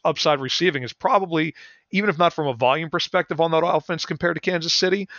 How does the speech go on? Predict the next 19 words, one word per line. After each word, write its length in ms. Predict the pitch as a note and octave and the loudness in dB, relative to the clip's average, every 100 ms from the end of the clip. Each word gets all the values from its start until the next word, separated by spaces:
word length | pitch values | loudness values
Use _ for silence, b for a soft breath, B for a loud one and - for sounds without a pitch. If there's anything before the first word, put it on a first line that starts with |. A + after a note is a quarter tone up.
| B B - | B B -4
um, 380 | C3 A#2+ A2+ G#2 - | -2 0 -4 -12 -6
we've 140 | D3+ | -4
seen 180 | D3 G#3 | 0 0
he, 200 | E3 D#3+ | 0 -2
he 160 | - D3+ | -2 0
has 240 | C#3+ C#3+ | 2 0
very 300 | B2 A#2+ D3+ | -2 -2 0
high 140 | C#3 C#3 | 2 0
receiving 460 | A#2 - D#3 B2+ | 0 -2 -2 -2
upside 400 | A#2+ - A#2+ G#2+ | -4 -2 -4 -4
too. 300 | - B2+ G2+ - b b b | -4 -4 -4 -8 b b b
So 240 | - F3 E3+ | 0 2 2
I 100 | E3 | 2
think 180 | A#3 | 0
in 60 | A3 | 0
the 80 | E3 | 0
long 320 | C3+ C#3+ D#3+ | 2 0 2
run 320 | F3 F#3+ F#3 b b b b - | 2 2 0 b b b b -8
that 360 | A#2+ C#3 C3 | 0 2 2